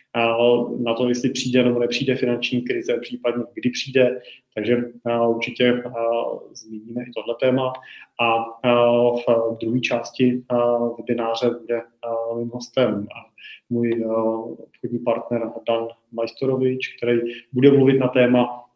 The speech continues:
investičních nemovitostí v roce dva tisíce osmnáct, takže samozřejmě všichni jsme pravděpodobně zaznamenali, eh, překotný tempo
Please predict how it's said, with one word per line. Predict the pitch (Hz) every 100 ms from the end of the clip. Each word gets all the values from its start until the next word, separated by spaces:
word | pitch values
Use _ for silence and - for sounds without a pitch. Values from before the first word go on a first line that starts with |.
| -
investičních | 123 139 139 147 - 147 143
nemovitostí | 113 123 123 135 - 143 143
v |
roce | 131 127 139
dva |
tisíce | 120 135 135 180
osmnáct, | 139 - 120 113 104 113 123 -
takže | 120 113
samozřejmě | 113 120 123
všichni | 120 - 123
jsme | 131
pravděpodobně | 123 117 113 117 120 127
zaznamenali, | 120 113 117 117 120 123
eh, | 123 - - - 117 113 117 117 - -
překotný | - 139 135 143
tempo | 143 123 123 117 117 -